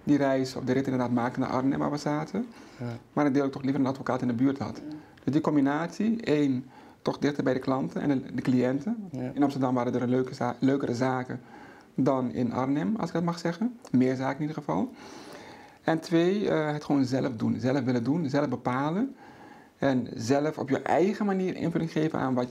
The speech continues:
Speaker 1: jij denkt dat goed is. Dus die
Speaker 2: Ja, ja.
Speaker 1: twee zaken waren het.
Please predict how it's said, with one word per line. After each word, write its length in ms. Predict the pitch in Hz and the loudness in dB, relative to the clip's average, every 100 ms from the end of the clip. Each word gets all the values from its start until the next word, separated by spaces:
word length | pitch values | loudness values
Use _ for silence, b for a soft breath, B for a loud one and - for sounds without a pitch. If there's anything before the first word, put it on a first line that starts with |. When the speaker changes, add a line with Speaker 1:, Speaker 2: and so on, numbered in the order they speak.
| - | -2
Speaker 1:
jij 320 | - 175 226 | 0 2 2
denkt 340 | 202 254 294 - B B B B B B | 2 2 0 -4 B B B B B B
dat 260 | 151 156 - | 0 0 -4
goed 260 | - - 139 | -8 -4 -2
is. 200 | 110 - - | -2 -6 -4
Dus 0 | |
die 100 | - | 2
Speaker 2:
Ja, 60 | 120 | 4
ja. 60 | |
Speaker 1:
twee 140 | - 156 | 4 2
zaken 320 | 143 131 117 | 0 -2 -2
waren 260 | 131 214 220 | -2 0 -2
het. 200 | 190 | -2